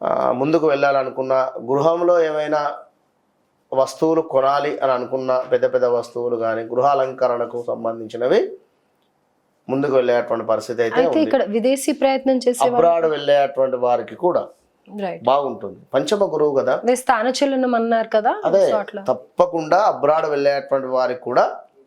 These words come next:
Speaker 1: ప్రయత్నాలు ఖచ్చితంగా చేసుకోండి, ముందుకు వెళతాయి. అయితే ఇక్కడ మీ జాతకంలో పన్నెండో దశ కానీ, ఐదవ దశ కానీ, లేదా రెండవ భావం, మూడవ భావం, ఇట్లా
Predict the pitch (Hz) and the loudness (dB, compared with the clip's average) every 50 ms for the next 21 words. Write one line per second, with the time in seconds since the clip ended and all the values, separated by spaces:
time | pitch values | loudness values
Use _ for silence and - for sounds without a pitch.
0 | _ _ _ _ _ _ _ _ _ _ _ _ _ _ _ - 147 151 165 175 | _ _ _ _ _ _ _ _ _ _ _ _ _ _ _ 0 2 2 2 2
1 | 170 - - 165 165 156 160 170 190 - - - - 165 165 165 - 196 180 185 | 0 -2 -2 -2 0 0 0 0 -2 -6 -6 -4 -2 -2 -2 0 -2 0 0 2
2 | 185 185 170 139 131 120 - - - 101 101 - - _ _ _ _ _ - 143 | 0 0 -2 -2 -2 -4 -6 -8 -12 -14 -16 -16 -20 _ _ _ _ _ -4 -2
3 | 156 151 147 131 127 117 110 104 120 123 - - 123 156 185 - 190 196 151 - | 0 0 0 0 0 0 0 -4 -6 -8 -6 -2 0 0 0 0 0 0 2 2
4 | 233 247 - - - - _ _ _ _ _ _ _ _ _ _ - 123 147 170 | 2 0 0 -4 -12 -18 _ _ _ _ _ _ _ _ _ _ -6 -2 0 2
5 | 220 247 202 214 220 208 196 180 196 180 170 175 170 156 151 156 165 175 180 180 | 2 2 2 2 2 2 4 2 0 0 2 0 0 0 2 2 4 4 4 2
6 | 175 - 139 139 147 165 170 165 165 165 165 147 147 139 139 - 139 131 135 131 | 2 0 -2 0 0 0 -2 2 2 2 2 2 2 0 2 0 2 2 2 2
7 | 131 127 143 156 - - 117 123 135 135 151 151 143 139 131 - 139 131 127 123 | 2 -2 -4 -8 -6 -4 -2 0 2 2 2 2 2 2 0 0 0 0 0 0
8 | 123 120 127 139 139 - - _ _ _ _ _ _ _ _ _ _ _ _ _ | -2 -2 -2 -6 -8 -10 -18 _ _ _ _ _ _ _ _ _ _ _ _ _
9 | _ - 117 135 147 151 156 143 127 120 117 123 - - - 123 123 131 139 151 | _ -2 2 2 4 4 4 2 2 0 -2 -4 -6 -4 -4 0 0 0 0 2
10 | 151 165 165 165 165 147 - - 131 135 131 131 135 139 139 135 131 135 139 143 | 2 2 2 4 2 0 0 0 0 2 2 2 2 0 -2 -4 -4 -2 0 2
11 | 147 143 135 131 120 117 110 107 107 101 - 127 123 131 139 - - | 4 4 4 4 2 0 0 -2 -4 -4 -6 -6 -2 0 -2 -2 -2